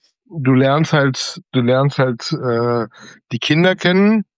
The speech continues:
und du lernst halt die, die Krankheitsbilder kennen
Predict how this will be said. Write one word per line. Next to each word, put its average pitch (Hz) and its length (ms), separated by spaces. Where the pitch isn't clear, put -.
und 139 140
du 135 80
lernst 135 380
halt 131 520
die, 120 380
die 110 160
Krankheitsbilder 120 800
kennen 92 380